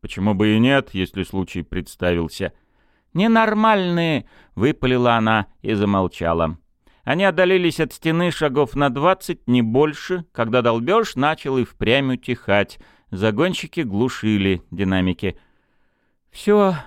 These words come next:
выдохнул в конец измочаленный Тихоня, «ушли в режим погружения». Он был счастлив.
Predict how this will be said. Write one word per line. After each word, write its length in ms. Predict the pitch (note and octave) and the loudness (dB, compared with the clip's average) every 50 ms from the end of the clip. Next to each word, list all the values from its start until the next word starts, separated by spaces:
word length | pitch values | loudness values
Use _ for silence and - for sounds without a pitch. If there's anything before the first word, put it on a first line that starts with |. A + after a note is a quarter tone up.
| - - - | -16 -6 -2
выдохнул 420 | G#2 A#2 A2 A2+ - - A2 G2+ | 0 0 0 0 0 -2 -2 -4
в 60 | - | -2
конец 340 | - A2+ G#2+ A2 G#2+ - - | -2 0 0 0 0 0 -2
измочаленный 560 | G2 F#2 G2+ G2+ G2 - G#2+ F#2+ F#2 G2 F#2+ | -2 -2 -2 -2 -2 -2 -2 -2 -2 -2 -2
Тихоня, 460 | - - F#2 - G#2 F#2+ F#2+ F#2+ F2+ - _ _ _ _ | -4 -6 -6 -4 -2 -2 0 -2 -2 -4 _ _ _ _
«ушли 340 | - D#3+ - - E3+ G3 G#3 | -8 -6 -4 -2 0 0 2
в 60 | F#3+ | 2
режим 320 | F3 F3 C#3 C3 D#3+ D#3+ - | 2 0 0 -2 -4 -4 -6
погружения». 840 | D3 B2+ C3+ B2+ G#2+ F#2+ A2 A2+ A2+ A2 G#2+ G#2+ G#2+ G#2+ F#2 E2+ _ _ _ _ _ | -8 -6 -4 -4 -2 0 0 2 2 2 2 2 2 0 -2 -4 _ _ _ _ _
Он 200 | - A2+ B2 G#2+ | -4 -2 -2 0
был 120 | G#2 G2 - | 0 -2 -2
счастлив. 560 | - - F2 E2 - - D#2+ - - - | -4 -6 -8 -8 -8 -10 -14 -14 -16 -18